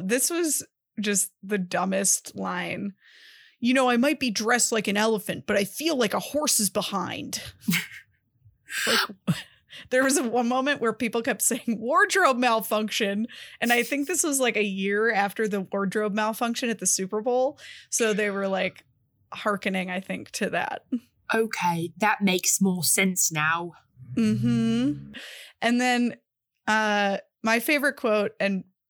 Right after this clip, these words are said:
Speaker 1: probably be my favorite moment because it's my favorite quote, is,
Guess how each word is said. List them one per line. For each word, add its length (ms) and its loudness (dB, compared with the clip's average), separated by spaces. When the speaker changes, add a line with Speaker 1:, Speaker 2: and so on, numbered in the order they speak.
Speaker 1:
probably 420 0
be 260 -4
my 140 0
favorite 340 -2
moment 340 -4
because 300 -4
it's 320 -10
my 220 -4
favorite 240 -6
quote, 280 -4
is, 260 -2